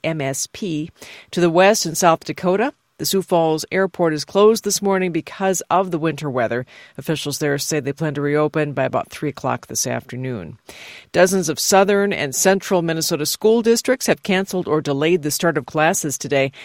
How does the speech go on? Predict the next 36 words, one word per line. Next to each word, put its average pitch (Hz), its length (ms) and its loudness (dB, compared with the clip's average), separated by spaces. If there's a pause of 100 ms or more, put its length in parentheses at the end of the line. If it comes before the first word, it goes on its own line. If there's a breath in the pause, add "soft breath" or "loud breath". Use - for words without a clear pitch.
(140 loud breath)
For - 120 -4
some 208 200 2
schools, 170 460 4
a 131 140 0
winter 170 360 -2
break 160 300 2
that 139 160 -2
started 156 400 0
early 175 260 2
because 165 320 -2
of 135 120 -2
snow 165 340 0
days 151 320 2
last 135 400 -2
month 247 300 0 (400 loud breath)
is 147 120 -6
now 156 140 0
extended 190 560 0
a 143 100 -2
day 180 360 4
because 160 500 -4
of 147 300 -2
this 254 180 6
storm. 117 460 -2 (240 loud breath)
Districts 156 400 -4
that 147 100 -4
are 135 60 -6
closed 180 360 0
today 165 200 2
include 143 320 -6
Worthington, 190 720 0
Mankato, 170 640 0
Faribault, 165 840 0
Prior 165 300 0
Lake 147 180 -2
Savage, 165 540 0